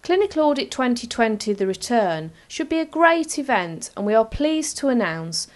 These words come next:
that Professor Nick Black, who is the new chairman of the National Clinical Audit Advisory Group, will be delivering a keynote speech and taking questions from the audience.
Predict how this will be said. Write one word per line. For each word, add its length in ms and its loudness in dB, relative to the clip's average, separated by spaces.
that 160 -8
Professor 440 -4
Nick 340 -2
Black, 440 -4
who 80 4
is 120 0
the 100 0
new 280 2
chairman 720 0
of 100 -14
the 80 -4
National 420 0
Clinical 460 -2
Audit 360 2
Advisory 580 0
Group, 440 -8
will 100 -2
be 140 -2
delivering 560 0
a 40 -6
keynote 600 0
speech 580 -8
and 140 -2
taking 380 0
questions 640 -6
from 180 -10
the 160 -4
audience. 880 0